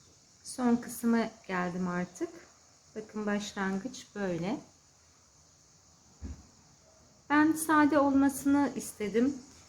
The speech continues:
Biraz böyle, e, daha küçük, daha renkleri çok canlı olmayan boncuklar seçtim. Bu tamamen sizin hayal gücünüze bağlı.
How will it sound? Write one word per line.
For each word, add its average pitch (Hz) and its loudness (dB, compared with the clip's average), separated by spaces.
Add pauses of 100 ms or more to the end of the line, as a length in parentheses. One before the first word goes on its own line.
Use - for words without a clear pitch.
(180)
Biraz 233 2
böyle, 226 2
e, 196 -2 (600)
daha 226 0
küçük, - -8 (400)
daha 233 2 (380)
renkleri 208 0 (240)
çok 233 -4
canlı 214 2
olmayan 185 0 (400)
boncuklar 214 0
seçtim. 202 -6 (340)
Bu - -12
tamamen 320 4
sizin 302 0
hayal 294 6
gücünüze 262 2
bağlı. 208 0